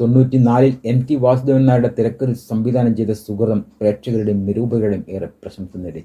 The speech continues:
ചിത്രമാണ്. മമ്മൂട്ടി, ഗൗതമി എന്നിവർ പ്രധാന കഥാപാത്രങ്ങളെ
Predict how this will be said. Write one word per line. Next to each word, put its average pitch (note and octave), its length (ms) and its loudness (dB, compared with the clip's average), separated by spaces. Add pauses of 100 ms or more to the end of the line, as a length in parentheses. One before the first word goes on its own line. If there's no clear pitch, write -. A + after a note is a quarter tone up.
ചിത്രമാണ്. - 440 -16 (720)
മമ്മൂട്ടി, E3 600 0
ഗൗതമി C3+ 580 4
എന്നിവർ A#2+ 420 0
പ്രധാന A#2+ 300 0
കഥാപാത്രങ്ങളെ A2 800 0